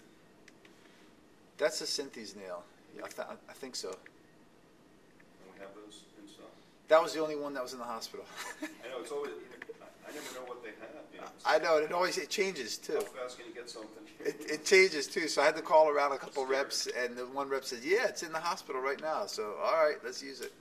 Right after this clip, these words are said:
Speaker 1: And then you can see the, uh, laterally, look at the, look at the, how thick it is. So, so th-, that's like a stress, um, it's a stress fracture. So tell everybody, Doug, like, how,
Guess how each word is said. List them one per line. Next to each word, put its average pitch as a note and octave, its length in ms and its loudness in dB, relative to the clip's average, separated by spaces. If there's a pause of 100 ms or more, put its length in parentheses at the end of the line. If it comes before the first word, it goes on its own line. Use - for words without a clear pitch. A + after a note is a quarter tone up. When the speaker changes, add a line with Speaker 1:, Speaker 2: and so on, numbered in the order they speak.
(760)
Speaker 1:
And C#3 100 -2
then D#3 120 0
you D#3+ 80 -6
can D3 140 -10
see F#3+ 260 2
the, D3 220 2
uh, A#2+ 140 8
laterally, C#3 540 6
look C#3 180 -4
at D3+ 100 -10
the, C3 220 -4
look D3+ 200 -4
at - 100 -2
the, D3+ 80 -12
how C#3+ 100 -2
thick - 300 -10
it A2 100 -4
is. F#2+ 140 -10
So, B2 320 -4 (420)
so B2+ 200 -6
th-, A#2 220 -8
that's D#3 220 0
like G3 160 -4
a D#3 80 -6
stress, - 560 0
um, G#2+ 220 -2 (1120)
it's - 160 -8
a - 40 -6
stress - 380 2
fracture. G2+ 540 0
So - 140 -8
tell E3+ 260 2
everybody, C#3 420 0 (100)
Doug, C3+ 220 -2
like, A#2 220 -4
how, C3+ 160 -6